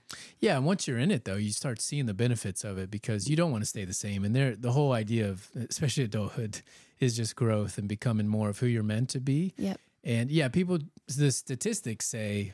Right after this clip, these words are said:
Speaker 1: people are getting married later or not at all. Um,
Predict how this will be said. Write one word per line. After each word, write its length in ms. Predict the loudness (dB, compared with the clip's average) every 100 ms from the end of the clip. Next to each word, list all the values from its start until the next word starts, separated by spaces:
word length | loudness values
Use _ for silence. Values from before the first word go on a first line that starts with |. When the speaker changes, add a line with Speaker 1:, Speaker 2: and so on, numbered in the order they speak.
| 0
Speaker 1:
people 240 | 2 4
are 60 | 4
getting 320 | 4 2 4
married 340 | 4 4 2 2
later 520 | 2 4 2 0 -2
or 160 | -2 0
not 240 | 2 2
at 100 | 2
all. 400 | 2 2 0 -2 -8 -20 _ _ -8
Um, 540 | -4 -2 -2 -4 -8